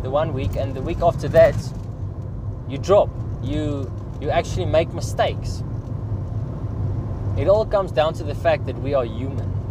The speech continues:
Even though you play at that level of a game, even though you are a pro, even though you are a scratch golfer,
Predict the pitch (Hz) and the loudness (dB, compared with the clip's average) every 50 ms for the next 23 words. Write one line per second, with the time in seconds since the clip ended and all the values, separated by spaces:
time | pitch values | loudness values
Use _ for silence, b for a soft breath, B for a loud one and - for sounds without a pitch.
0 | - - - - - - - - - - - - - - - - - - - - | -6 -6 -6 -4 -4 -4 -4 -4 -4 -6 -6 -4 -2 -2 -2 -2 -2 -4 -4 -4
1 | 190 208 220 233 - 262 247 240 - 180 175 170 180 175 165 165 156 - - 180 | -2 -2 -2 0 0 0 0 0 2 4 4 4 4 2 0 -2 -2 -2 0 2
2 | 180 175 175 147 156 139 - - 147 170 185 - - 127 127 131 127 131 131 127 | 2 4 2 2 0 -4 2 4 4 4 4 2 0 -2 -2 -2 -2 -2 -2 -2
3 | 120 117 113 107 110 110 107 - - - - - - - - - - - - 180 | -2 -4 -4 -2 -2 -2 -2 -2 -4 -4 -4 -4 -6 -6 -6 -6 -6 -6 -6 -4
4 | 196 202 214 214 202 185 180 175 175 160 147 151 151 147 135 - - 160 143 123 | -4 -4 -4 0 2 2 2 2 2 2 2 2 2 2 -2 -2 0 0 2 2
5 | 156 - - 196 214 214 202 185 170 170 165 160 143 151 139 - - - 175 160 | 0 -2 -4 -4 -4 -4 -2 -2 -2 -2 0 0 0 0 0 -2 -2 -2 -2 -2
6 | 143 - - - 131 123 127 123 - - 110 101 | -2 -2 -4 -4 -2 -2 -2 -2 -4 -4 -4 -4